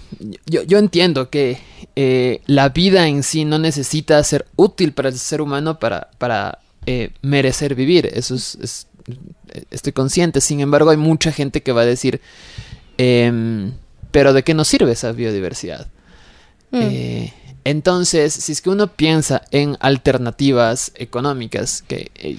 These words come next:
Speaker 1: yo sé que es difícil exigirle a la naturaleza que sea igual de rentable que un negocio o una empresa, eh, pero si uno piensa en eso,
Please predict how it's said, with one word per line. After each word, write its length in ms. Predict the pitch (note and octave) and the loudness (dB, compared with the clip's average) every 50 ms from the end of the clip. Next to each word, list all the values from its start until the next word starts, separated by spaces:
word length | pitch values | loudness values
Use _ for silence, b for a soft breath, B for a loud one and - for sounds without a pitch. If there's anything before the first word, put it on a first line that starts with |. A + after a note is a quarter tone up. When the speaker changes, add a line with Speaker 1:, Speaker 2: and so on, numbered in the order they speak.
| - - | -6 -4
Speaker 1:
yo 120 | C3 C3 | -2 0
sé 180 | - - C3 B2+ | 2 2 0 2
que 80 | - C3 | 2 0
es 80 | B2 | 0
difícil 540 | C3+ C#3 - - F#3 E3+ - E3 D3+ D3 - - | 0 -2 2 2 2 4 6 6 6 4 4 2
exigirle 680 | C#3 - - - C#3+ B2+ - D3+ D3+ D#3 D3 D3 C#3+ C#3 | 0 0 0 0 -2 0 2 4 4 6 8 8 6 6
a 40 | |
la 120 | C#3 C#3 C3+ | 6 4 4
naturaleza 640 | C3+ A#2+ - C3+ B2 B2+ C#3 C#3+ D3+ - C#3 B2 | 2 2 2 4 4 6 6 4 4 2 0 -4
que 120 | - B2 A#2 | -4 -6 -6
sea 440 | - C3+ A#2+ A#2 A2+ G#2+ G#2 - - | -2 0 2 2 2 2 0 0 -2
igual 300 | B2 B2 B2 B2+ B2 B2+ | -2 2 4 4 4 4
de 100 | C3 B2 | 2 2
rentable 540 | A#2+ B2+ A#2 A#2 A#2 B2+ B2+ B2+ B2 B2 - | 2 0 -2 0 2 4 4 4 4 2 0
que 80 | B2 | -2
un 120 | B2 B2 A#2+ | -2 -2 0
negocio 420 | A#2 A2 C3+ C#3+ - - B2 B2+ | 2 2 2 2 2 2 2 2
o 40 | A#2+ | 2
una 100 | A#2 A#2+ | 0 -2
empresa, 380 | B2 - - D3+ - - C3+ B B B B B B B B B B B B - - - | -2 0 0 2 2 0 -2 B B B B B B B B B B B B -8 -2 2
eh, 200 | C3 C3 B2+ B2 - | 4 4 4 4 4
pero 140 | - C#3 | 4 4
si 100 | - - | 4 4
uno 180 | E3+ F#3+ F#3+ - | 4 4 4 2
piensa 300 | - D#3 D#3+ D#3 - D3 | 2 2 2 2 2 2
en 80 | C#3 C3+ | 2 4
eso, 340 | C#3 C#3 - E3 D#3 F3 | 2 2 2 2 2 0